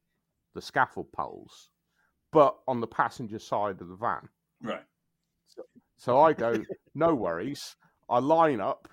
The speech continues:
Speaker 1: you know, like this, so I can, like, judge the, uh, the distance, right, and drive along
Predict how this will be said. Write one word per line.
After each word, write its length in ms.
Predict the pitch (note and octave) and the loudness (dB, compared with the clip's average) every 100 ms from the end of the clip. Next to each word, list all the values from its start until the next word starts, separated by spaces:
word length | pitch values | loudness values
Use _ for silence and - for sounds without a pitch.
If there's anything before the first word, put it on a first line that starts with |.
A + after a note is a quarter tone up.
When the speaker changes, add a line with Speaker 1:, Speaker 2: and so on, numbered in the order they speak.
| _ _ - | _ _ -10
Speaker 1:
you 80 | G#2+ | -6
know, 220 | A2 D3 | -4 -6
like 280 | A2+ C3 - | -4 -4 -4
this, 200 | A2+ A#2 | -6 -8
so 220 | - A2+ | -8 -4
I 100 | A2+ | -4
can, 200 | G#2 A#2+ | -4 -10
like, 260 | G#2+ A#2 - _ _ _ _ _ _ | -6 -6 -8 _ _ _ _ _ _
judge 460 | - D3 C#3 - - | 0 2 2 -4 -12
the, 200 | B2+ C3 | -6 -2
uh, 260 | B2+ A#2+ A2+ G2 _ _ A#2 | 0 0 -2 -6 _ _ -14
the 60 | |
distance, 720 | G#2 C#3 - - F#2+ - - | -8 -8 -8 -12 -16 -16 -16
right, 240 | C#2+ G#2 - _ _ _ _ - | -10 -10 -12 _ _ _ _ -16
and 160 | G#2+ G#2+ | -16 -6
drive 320 | E3 E3 C3 | 0 2 0
along 340 | G#2 A2 A2+ | -4 -8 -8